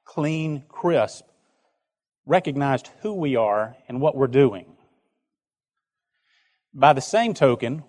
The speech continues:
we also updated our website. Our website,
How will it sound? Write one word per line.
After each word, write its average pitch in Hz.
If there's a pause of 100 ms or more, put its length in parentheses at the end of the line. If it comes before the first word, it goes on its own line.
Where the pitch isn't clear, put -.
we 135
also 147
updated 147
our 143
website. 143 (2250)
Our 127
website, 139